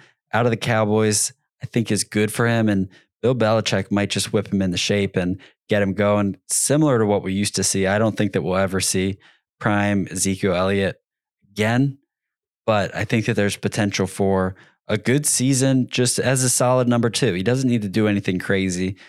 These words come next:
I think that the Patriots would be really smart to rely on the run game this season. Mac Jones, it's tough to tell what you're gonna get.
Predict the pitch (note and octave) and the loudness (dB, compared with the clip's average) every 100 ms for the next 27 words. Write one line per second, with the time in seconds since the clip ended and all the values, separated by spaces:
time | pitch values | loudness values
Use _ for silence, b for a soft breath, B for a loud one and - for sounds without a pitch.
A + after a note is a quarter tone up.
0 | B _ _ _ _ A#2+ D3 E3 D3 A#2 | B _ _ _ _ -4 0 2 2 0
1 | - A#2 A#2 B2 A2+ - G2+ G2+ G#2 B2+ | 0 0 2 0 0 -2 -2 0 2 2
2 | B2+ - A2+ G#2+ G2 A#2 G2 G2 G#2+ G2+ | 2 0 0 0 0 0 2 2 2 2
3 | F2+ F2 A2+ A2+ A2+ A2+ A2 A2 - A2 | 0 0 0 2 2 2 2 0 0 0
4 | G#2+ A2 B B _ G2+ A2 A#2 A#2 A2 | 0 0 B B _ -2 -2 0 0 2
5 | A2 G2 F2 - G2 - - A2 G#2 F2+ | 0 -2 -4 -4 -4 -6 -4 0 0 -2
6 | F#2+ D#2 D2 - A2+ A#2+ E2 | -4 -4 -8 -4 -2 0 -2